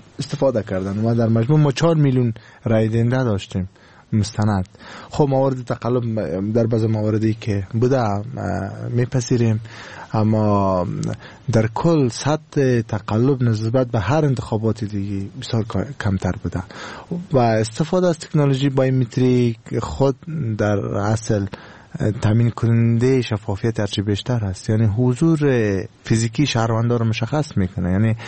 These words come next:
از آرای خیالی و هوایی جلوگیری می‌کنه. در پلی از کمیسیون مستقل انتخابات تصمیم به این گرفت که بارکدهایی که یا مشخصی جزگاهی بایومتریک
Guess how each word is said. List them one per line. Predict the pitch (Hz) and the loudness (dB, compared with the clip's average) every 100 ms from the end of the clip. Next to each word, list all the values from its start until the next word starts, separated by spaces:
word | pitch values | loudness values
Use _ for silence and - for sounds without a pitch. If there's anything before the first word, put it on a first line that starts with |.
| - - - | -14 -8 -2
از | 113 110 113 | 0 0 -2
آرای | 120 123 143 147 | 0 2 2 0
خیالی | - 127 117 123 | 0 0 2 2
و | 117 | 2
هوایی | 101 98 104 113 113 | 0 0 2 2 2
جلوگیری | 107 107 117 147 | 2 2 2 2
می‌کنه. | 147 104 - 92 90 - - - - | 2 0 0 0 -2 -6 -20 -20 -4
در | 101 101 | 0 2
پلی | 104 139 180 | 2 4 2
از | 165 | 2
کمیسیون | 147 127 - 131 | 0 0 2 0
مستقل | 117 113 - | 0 -2 0
انتخابات | 117 104 113 113 110 | 0 0 -4 -2 -2
تصمیم | 101 - 123 | -2 -2 2
به | 113 | 4
این | 123 | 4
گرفت | 139 127 - | 2 2 -2
که | - | -2
بارکدهایی | 113 98 95 - 98 - - 147 156 | 2 2 0 -2 -2 -4 0 2 2
که | 151 - | 2 0
یا | 104 98 | 2 2
مشخصی | 101 107 - 98 - 151 143 113 - - - | 0 -2 -2 -2 2 4 4 2 -2 -14 -2
جزگاهی | 113 113 117 127 | 0 2 2 2
بایومتریک | 120 110 104 - 123 | 2 2 0 -2 -2